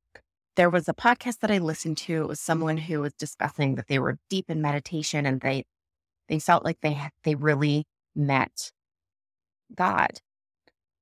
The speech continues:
And what was shown in that moment was a child who had a butterfly on the end of their finger.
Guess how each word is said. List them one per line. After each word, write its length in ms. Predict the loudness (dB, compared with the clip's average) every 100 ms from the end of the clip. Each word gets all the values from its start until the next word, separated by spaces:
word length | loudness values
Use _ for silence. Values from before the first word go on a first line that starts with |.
| _ -2
And 360 | 0 0 -4 2
what 400 | 2 2 -10 -14 _ _ _ _ _ -8
was 160 | -8 -10 _ _ _
shown 680 | -8 -4 2 4 4 2 0
in 220 | 0 0
that 180 | 2 0
moment 640 | 0 0 2 2 0 -4 -10
was 600 | -2 0 2 0 -2 -8 _ _ _ _ _ -18
a 60 | -10
child 640 | -8 -2 2 2 0 -6 _ _ _ _ _ _ _ _ _ _ _
who 360 | -2 0 0 -2
had 180 | -4 -4
a 60 |
butterfly 760 | 0 0 0 -2 -2 0 2 0 0
on 280 | 0 2 0
the 120 | 0
end 160 | 0
of 140 | -2 -6 -16 _ _ -2
their 120 | -2
finger. 500 | 2 2 2 -2